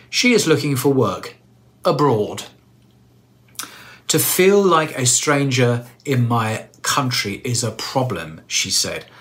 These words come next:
adding that she just wanted to be left alone to practice her faith. This is very, very sad,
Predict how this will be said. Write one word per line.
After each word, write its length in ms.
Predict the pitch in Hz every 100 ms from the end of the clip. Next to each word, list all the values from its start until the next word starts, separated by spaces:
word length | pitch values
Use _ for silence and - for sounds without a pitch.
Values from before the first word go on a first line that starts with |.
| - - _ _
adding 400 | 135 139 147 143
that 160 | 127 123
she 220 | - 120
just 340 | - 147 165 127
wanted 540 | 117 123 135 - 135
to 120 | -
be 140 | 117 104
left 420 | 107 120 - -
alone 560 | 123 117 110 95 90 90 - -
to 120 | - 113
practice 840 | - 123 117 - 113 104 - -
her 200 | - 107
faith. 640 | 98 - 101 - - - - _ - - -
This 180 | 165 160
is 100 | 175
very, 420 | 127 - 160 120 107
very 260 | 107 101
sad, 420 | 95 107 87 82